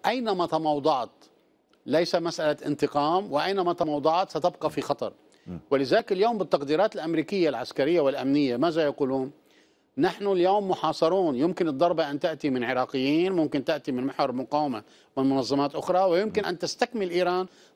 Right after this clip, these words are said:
Speaker 1: ضرباتها، لأنه ما لما تصريح طلع من إيران وقال: "ضربة عن الأسد وتكفي وهذه ضربتنا".
Speaker 2: نعم.
Speaker 1: بالأسبوع الماضي كان في قرار إنه هذه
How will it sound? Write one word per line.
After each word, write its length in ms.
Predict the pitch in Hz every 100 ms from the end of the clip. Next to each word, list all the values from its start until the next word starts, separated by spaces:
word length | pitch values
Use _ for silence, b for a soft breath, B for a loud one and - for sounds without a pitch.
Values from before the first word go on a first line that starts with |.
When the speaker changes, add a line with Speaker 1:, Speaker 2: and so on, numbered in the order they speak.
| -
Speaker 1:
ضرباتها، 500 | 160 151 170 - 120
لأنه 300 | 135 131 143
ما 100 | 196
لما 260 | 220 202
تصريح 580 | 170 - - 175 175 - b b _
طلع 200 | 196 190
من 120 | 151
إيران 320 | 156 151 165 160
وقال: 420 | 139 160 160 175 b b b _ -
"ضربة 300 | 170 185 160
عن 180 | 143 151
الأسد 460 | 156 165 - 165 147
وتكفي 500 | 139 165 - - 135
وهذه 460 | 131 143 135 139
ضربتنا". 540 | 131 123 120 127 110 95 -
Speaker 2:
نعم. 240 | 95 78 - -
Speaker 1:
بالأسبوع 560 | 139 139 156 180 202
الماضي 320 | 190 220 208
كان 180 | 170 151
في 200 | 139 160
قرار 300 | 151 160 160
إنه 200 | 147 143
هذه 240 | 160 165